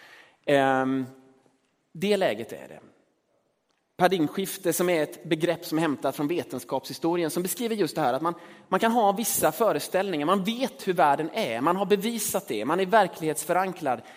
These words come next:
verklighetsbaserad, man vet vad fakta är. Och så kommer någon och säger något helt nytt.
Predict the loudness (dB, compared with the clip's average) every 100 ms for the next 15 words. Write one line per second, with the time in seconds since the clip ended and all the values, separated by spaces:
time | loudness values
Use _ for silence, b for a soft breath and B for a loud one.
0 | B 8 8 8 2 -2 0 2 2 2
1 | 0 2 0 -4 B B 0 2 2 -2
2 | -2 -4 0 2 2 -2 -4 0 0 0
3 | -4 -8 -14 B B B -6 2 2 2
4 | 0 -2 0 -2 -2 -4 -4 -2 -4 -6
5 | -12 -18